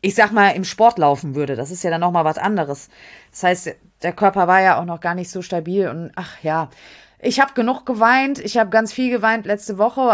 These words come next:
auch einfach aus Unwissen, also weil, wegen dieser Unwissenheit, weil ich nicht wusste, was ist. Ich bin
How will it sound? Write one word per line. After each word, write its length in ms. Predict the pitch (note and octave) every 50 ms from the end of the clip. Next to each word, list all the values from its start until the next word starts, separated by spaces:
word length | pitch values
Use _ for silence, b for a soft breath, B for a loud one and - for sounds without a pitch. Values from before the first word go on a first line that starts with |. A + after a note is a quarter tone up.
| D3
auch 160 | F#3 G3+ -
einfach 320 | - - F3+ G3+ G#3 G#3 -
aus 160 | - F#3+ F#3+
Unwissen, 480 | - - C#4+ D#4+ D#4 D#4 D4+ - D#4 D4
also 320 | C#4 - - G3+ G#3+ F#3
weil, 160 | F#3+ - -
wegen 180 | F#3 G#3+ F#3+ G3
dieser 220 | F#3 F3 F#3+ F3
Unwissenheit, 640 | A3+ C4 C#4+ C4+ C#4 C#4 - C#4 C4+ B3+ C4+ C4 C4 -
weil 100 | F#3 G#3
ich 80 | G3
nicht 160 | F#3+ F#3+ - F#3+
wusste, 280 | A3 G#3+ - - F#3+
was 160 | F3+ F#3+ F#3+
ist. 360 | - - C4+ D4+ - - - _ b b b b b b
Ich 160 | b G3 G3+ -
bin 340 | A#3+ A3+ A3+ A3+ G#3 -